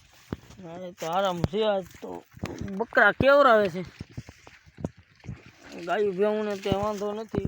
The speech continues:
તો, તો પડ્યું જ છે કપામાં. એટલે એવું છે મિત્રો, હેલા રાખે. અને પચાકાની ઉપલા શેઢે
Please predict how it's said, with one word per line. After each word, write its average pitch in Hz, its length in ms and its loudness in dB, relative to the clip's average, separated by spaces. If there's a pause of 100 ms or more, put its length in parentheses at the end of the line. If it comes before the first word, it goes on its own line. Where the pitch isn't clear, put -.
તો, 196 60 -14 (100)
તો 196 80 -10 (260)
પડ્યું 208 340 -6
જ 151 40 -16 (100)
છે 185 80 -6 (200)
કપામાં. 170 460 2 (2500)
એટલે 175 180 -12
એવું 196 280 -8
છે 196 120 0
મિત્રો, 202 320 -6 (580)
હેલા 185 240 4
રાખે. 180 300 0 (1600)
અને 165 160 -14 (100)
પચાકાની 185 720 0 (520)
ઉપલા 180 320 0
શેઢે 180 300 2